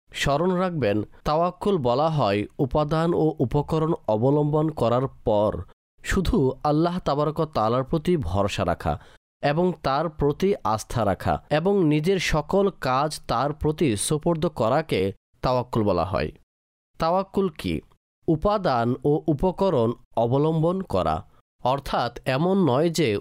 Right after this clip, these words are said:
উপাদান ও উপকরণ থেকে বান্দা মুখ ফিরে নিবে, এগুলো অবলম্বন করা, এর সঙ্গে ভরসা আল্লাহ তাবারক তাআলার সত্তার প্রতি রাখা, আল্লাহর প্রতি আস্থা রাখা যে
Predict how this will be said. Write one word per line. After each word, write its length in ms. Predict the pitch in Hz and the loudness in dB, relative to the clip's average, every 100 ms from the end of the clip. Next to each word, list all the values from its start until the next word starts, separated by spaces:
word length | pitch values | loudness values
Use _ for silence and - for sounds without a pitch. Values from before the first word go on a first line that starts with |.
| - | -2
উপাদান 500 | 131 160 156 165 180 | -2 -2 0 0 0
ও 60 | |
উপকরণ 540 | 170 123 151 147 170 170 | 0 -2 -2 -2 -2 -2
থেকে 340 | 196 - 107 | -4 -2 -2
বান্দা 340 | 92 101 113 104 | 0 0 0 2
মুখ 280 | 107 110 | 0 -2
ফিরে 260 | - 107 92 | -4 -2 0
নিবে, 300 | 78 73 80 - _ | -2 -2 -6 -10 _
এগুলো 460 | 165 185 208 220 220 | -2 0 0 2 0
অবলম্বন 600 | 156 147 180 185 185 185 | 0 0 2 2 2 0
করা, 440 | 156 113 117 123 - _ | 0 0 0 -2 -4 _
এর 220 | 156 185 196 | 0 0 0
সঙ্গে 640 | - 135 156 165 98 98 - _ - | 0 0 2 0 0 -4 -10 _ -4
ভরসা 640 | 123 120 151 180 - 202 233 - _ - | 0 2 2 0 0 0 -2 -6 _ -4
আল্লাহ 300 | 165 185 196 | 0 0 0
তাবারক 380 | 147 156 147 | 0 -2 -2
তাআলার 360 | 131 107 120 147 | -2 0 0 0
সত্তার 420 | - 147 - 135 | -2 -4 -2 -4
প্রতি 220 | 120 113 | -2 -2
রাখা, 380 | 80 71 - 71 - _ _ 156 | -2 -2 -2 -4 -6 _ _ -4
আল্লাহর 420 | 170 202 202 214 | 0 0 0 -2
প্রতি 320 | 214 208 220 - | -2 0 -2 -2
আস্থা 440 | 123 123 - 180 | -2 -4 -2 0
রাখা 360 | 151 110 - 175 | 0 0 -2 -2
যে 260 | 139 98 | 0 0